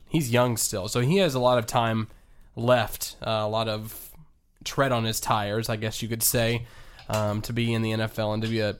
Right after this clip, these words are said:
productive player there, because he was an electric player in college. I loved watching him at Texas A and M. I loved him taking over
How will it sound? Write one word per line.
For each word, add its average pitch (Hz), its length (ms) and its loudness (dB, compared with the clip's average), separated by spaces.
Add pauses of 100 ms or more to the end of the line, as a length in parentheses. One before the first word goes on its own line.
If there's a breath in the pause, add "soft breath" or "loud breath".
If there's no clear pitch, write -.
(100)
productive 117 440 0
player 113 300 0
there, 110 100 -2
because 147 200 -4
he 240 80 0
was 269 120 2
an 185 80 4
electric 160 380 2
player 147 340 2
in 123 160 -4
college. 95 580 -4
I 139 60 2
loved 160 320 2
watching 147 360 4
him 117 80 2
at 110 80 -2
Texas 117 280 -4
A 113 60 2
and 110 180 2
M. 113 380 -2
I 113 60 -2
loved 135 300 2
him 123 280 2
taking 117 340 -2
over 113 460 0